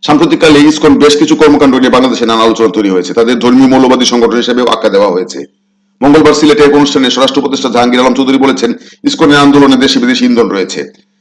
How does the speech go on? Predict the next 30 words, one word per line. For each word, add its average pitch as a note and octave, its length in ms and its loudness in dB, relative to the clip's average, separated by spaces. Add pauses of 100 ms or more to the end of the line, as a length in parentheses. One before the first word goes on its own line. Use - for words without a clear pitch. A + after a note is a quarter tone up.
(200)
সেদিন C#3+ 260 2
রাতে D3 280 2
এক C3 340 -2
বিবৃতিতে C3+ 480 0
ইসকন C3+ 380 0
বাংলাদেশের B2+ 420 0
পক্ষ - 220 -2
থেকে B2+ 160 -2
বলা A#2+ 180 2
হয়েছে, A#2 320 0
সনাতনী B2+ 420 -4
সংগঠন A#2 380 -2
হিসেবে C3 320 0
বাংলাদেশের A2+ 420 -2
সংখ্যালঘু A#2 400 -2
সম্প্রদায়ের, A2+ 420 -2 (420)
যেমন B2+ 220 0
হিন্দু, C3+ 260 2
বৌদ্ধ, A#2+ 320 -2
খ্রিস্টান B2 300 -2
এবং A2+ 200 -2
অন্যান্য A#2+ 300 -2
ধর্মীয় A2+ 280 -2
স্বাধীনতা G#2+ 440 -2
এবং G2+ 280 -4 (520)
অধিকার C#3 380 0
রক্ষায় C3+ 340 0
কাজ A#2+ 280 -2
করে A2 180 -4
তারা। - 400 -8